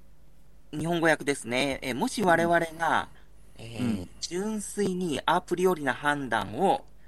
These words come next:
Speaker 2: うん。
Speaker 1: 全ての人は死すべき運命にあるというような経験的な一般化と、えー、
Speaker 2: うんうん。
Speaker 1: 対比すれば、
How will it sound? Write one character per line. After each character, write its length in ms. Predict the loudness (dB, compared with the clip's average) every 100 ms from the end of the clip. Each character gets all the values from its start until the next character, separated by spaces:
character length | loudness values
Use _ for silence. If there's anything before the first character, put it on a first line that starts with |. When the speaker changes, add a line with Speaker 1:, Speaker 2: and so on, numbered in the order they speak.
| -18 -16 -4
Speaker 2:
う 40 |
ん。 120 | 0 2
Speaker 1:
全 120 | 2
て 100 | 0
の 80 | -12
人 200 | -6 -4
は 80 | -2
死 140 | -4
す 140 | -6 -4
べ 120 | -2
き 100 | -2
運 160 | -2
命 160 | -2 -4
に 140 | 0
あ 120 | 2 4
る 240 | 4 0 -8 -18 -18 -10
と 120 | -4
い 200 | -2 0
う 80 | 0
よ 200 | -2 -2
う 60 | -2
な 180 | -2 -2
経 260 | 2 2
験 220 | 2 -2
的 220 | -2 -4 -2
な 100 | -4
一 160 | -4 -10 -6
般 240 | -4 -4 -4
化 340 | 0 0 -2 -2
と、 320 | 2 2 0 -8 -18 -16 -8
え 40 |
ー、 20 |
Speaker 2:
う 0 |
ん 40 | -6
う 20 |
ん。 20 |
Speaker 1:
対 240 | 0 0
比 180 | 0 -6
す 200 | -10 -10
れ 160 | -6 0
ば、 320 | 4 4 4